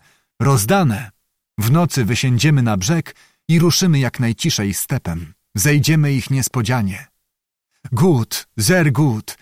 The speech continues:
Ale czy by się nie przysunąć trochę bajdakami? Do fortecy mil ze cztery, trochę daleko dla piechoty." "Piechota siędzie na konie Semenów." "Sehr gut. Ludzie niech leżą cicho w sitowiach,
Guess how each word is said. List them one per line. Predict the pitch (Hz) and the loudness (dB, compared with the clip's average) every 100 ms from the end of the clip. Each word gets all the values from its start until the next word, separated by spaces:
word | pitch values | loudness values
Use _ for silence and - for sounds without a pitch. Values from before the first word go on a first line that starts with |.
| _ _ _ - | _ _ _ -4
Ale | 113 131 | -2 0
czy | - | 0
by | 143 | 0
się | 139 151 | 2 2
nie | 151 | 2
przysunąć | - 151 - 135 165 - | 0 -2 0 2 0 0
trochę | 151 - | -2 0
bajdakami? | 160 147 135 127 131 123 160 175 - _ | 2 2 0 0 -2 0 -2 -4 -10 _
Do | 110 123 | -4 -2
fortecy | 143 - 156 - 165 | 0 0 -2 2 2
mil | 160 151 | 4 2
ze | 151 | 0
cztery, | - 233 175 117 - - - _ | -2 -2 -2 -2 -4 -10 -20 _
trochę | 156 151 160 | 0 0 2
daleko | 147 151 196 147 | 2 2 2 0
dla | 113 117 | 0 0
piechoty." | 113 107 113 104 92 - _ _ _ | -2 -4 -6 -6 -8 -10 _ _ _
"Piechota | 147 147 220 196 180 | 0 2 0 0 0
siędzie | 143 165 165 151 | 0 0 0 0
na | 160 147 | 0 0
konie | 170 160 143 | 0 2 2
Semenów." | - 123 131 90 - - - _ _ _ - | 0 0 0 -2 -6 -14 -20 _ _ _ -4
"Sehr | 95 143 151 | 2 2 4
gut. | 190 202 - - - _ _ - | 2 0 -4 -12 -18 _ _ -2
Ludzie | 135 202 151 180 | 2 4 4 4
niech | 165 - | 2 0
leżą | 170 165 143 131 | 0 0 0 -2
cicho | 113 196 - 123 | -2 -2 -2 -4
w | |
sitowiach, | - 117 156 107 113 104 | -4 -2 -2 -2 -4 -6